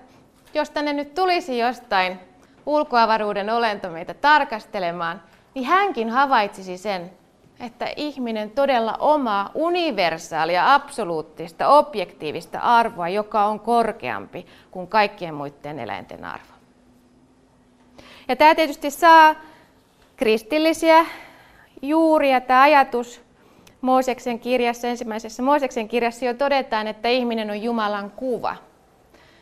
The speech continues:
Ehkä tämä arvo-, arvohierarkian luominen on saanut sieltä erityisesti kimmoketta. Nykyään tietysti myös evoluutioteoriaa käytetään tukemaan samaa väitettä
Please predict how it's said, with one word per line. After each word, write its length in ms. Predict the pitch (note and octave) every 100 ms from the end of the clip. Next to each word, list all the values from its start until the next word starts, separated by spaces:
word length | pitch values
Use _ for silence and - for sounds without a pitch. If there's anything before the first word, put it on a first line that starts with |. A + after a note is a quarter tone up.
| -
Ehkä 260 | B3 B3
tämä 240 | A#3+ B3 C4
arvo-, 200 | C#4 C#4+
arvohierarkian 880 | C#4 D4 C4+ A#3+ A#3+ A3 A3 G#3+ A3
luominen 460 | B3 B3 A3 G3+
on 80 | G#3
saanut 360 | G#3 A#3+ A#3+ A3+
sieltä 540 | - C#4 B3+ G3 G3+ F#3+ B3
erityisesti 720 | A3+ G#3+ G#3 D#3+ D#3+ - E3 -
kimmoketta. 760 | D3+ G#2+ F2 - - - - - - - - _ _ _ _
Nykyään 680 | A#3+ D4 D#4+ C#4+ C4+ B3 A#3+
tietysti 360 | A#3 A#3+ B3
myös 160 | C#4 D4
evoluutioteoriaa 1080 | F4+ D4 A#3+ G3+ F#3 F3+ D#3+ D#3+ D#3 D#3+ D#3
käytetään 480 | E3 E3 E3+ F#3 F3+
tukemaan 420 | G3 G#3+ A3 A3+
samaa 440 | D4 C#4+ B3 G#3+
väitettä 540 | B3+ C#4 C#4 A3 -